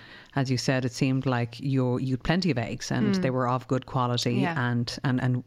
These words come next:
Speaker 1: always good on Wes's side. So, I mean,
Speaker 2: Yeah.
Speaker 1: that's great. A lot of couples, I suppose, are, are in a position where maybe there's an issue on one side or the other or both.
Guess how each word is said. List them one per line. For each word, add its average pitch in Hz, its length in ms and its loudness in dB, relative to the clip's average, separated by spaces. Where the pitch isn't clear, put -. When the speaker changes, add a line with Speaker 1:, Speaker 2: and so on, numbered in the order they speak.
Speaker 1:
always 127 280 0
good 123 180 0
on 120 100 0
Wes's 120 340 0
side. - 240 -4
So, - 140 0
I 147 40 4
mean, 151 120 4
Speaker 2:
Yeah. 151 200 0
Speaker 1:
that's 156 260 0
great. 143 380 0
A 143 40 0
lot 135 240 2
of 123 120 -4
couples, 139 320 0
I 131 80 2
suppose, 127 300 0
are, 123 280 0
are 131 80 0
in 127 100 2
a 120 40 2
position 131 420 0
where 123 300 2
maybe 147 360 4
there's 143 180 2
an 143 60 4
issue 143 340 2
on 135 120 2
one 131 140 2
side 127 260 0
or 123 60 2
the 127 140 2
other 127 220 0
or 127 100 2
both. 127 460 0